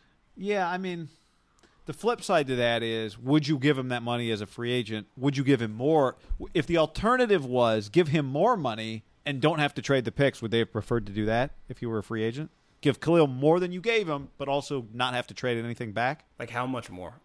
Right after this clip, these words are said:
Speaker 2: Like, a hundred forty?
Speaker 1: Yeah, well, that's the question. It's hard.
Speaker 2: Yeah, would I rather
Speaker 1: I don't know.
Speaker 2: give him a hundred and ten and still have the picks? Yes. Wouldn't you?
Speaker 1: Right. Yeah, I,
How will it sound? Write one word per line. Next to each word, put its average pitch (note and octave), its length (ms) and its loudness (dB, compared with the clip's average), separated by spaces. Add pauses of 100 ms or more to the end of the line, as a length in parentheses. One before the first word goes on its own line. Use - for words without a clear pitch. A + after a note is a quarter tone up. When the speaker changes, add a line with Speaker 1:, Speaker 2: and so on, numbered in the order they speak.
Speaker 2:
Like, G#2+ 80 -14
a G#2 40 -12
hundred G#2 300 -10
forty? B2 300 -4
Speaker 1:
Yeah, A2 80 -2
well, A2+ 140 -2
that's A#2 120 0
the A2 100 -10
question. F#2+ 480 -6
It's - 160 -16
hard. E2+ 360 -10
Speaker 2:
Yeah, - 180 -12
would A2+ 180 -8
I A#2 120 0
rather B2+ 300 -2
Speaker 1:
I - 20 -6
don't - 0 -
know. A#2+ 60 -10
Speaker 2:
give B2 140 -6
him A#2+ 140 -6
a G#2 80 -8
hundred C3 320 -6
and A2+ 100 -12
ten C3+ 400 -6
and B2+ 120 -10
still C3 160 -6
have B2+ 100 -4
the A#2+ 60 -6
picks? D3 320 -8
Yes. F2 260 -14 (720)
Wouldn't A#2+ 180 -6
you? B2+ 140 -6 (160)
Speaker 1:
Right. E2+ 280 -14 (1300)
Yeah, A2 220 -2
I, C3+ 240 0